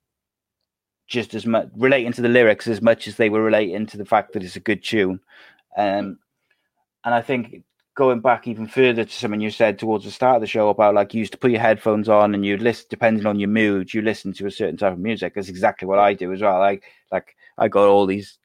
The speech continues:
different types of music which I like listening to, depending on how I'm feeling. And, um, I think when you hear s-, someone, whether it's a song or a rap or something, and you know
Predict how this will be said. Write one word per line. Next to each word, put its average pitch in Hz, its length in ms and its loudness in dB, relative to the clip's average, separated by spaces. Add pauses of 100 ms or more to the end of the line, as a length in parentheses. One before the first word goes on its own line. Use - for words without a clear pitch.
(160)
different 110 340 -6
types 98 240 -8
of 98 80 -10
music 101 320 -8
which 95 100 -14
I 98 100 -6
like 95 220 -4
listening 95 360 -12
to, 95 180 -6
depending 101 400 -6
on 98 100 -4
how 90 140 -4
I'm 92 180 -6
feeling. 107 440 -8 (800)
And, 110 240 -2
um, 110 280 -4 (840)
I 90 80 -14
think 117 320 -2
when 127 180 4
you 139 140 0
hear 123 320 4
s-, - 240 -2 (300)
someone, 95 720 -4 (800)
whether 95 300 2
it's 85 160 -8
a 95 60 -10
song 107 580 2
or 85 240 0
a 78 40 -2
rap 95 420 0 (200)
or 101 220 -4
something, 104 440 -6 (340)
and 101 260 -6
you 110 140 -2
know 107 480 0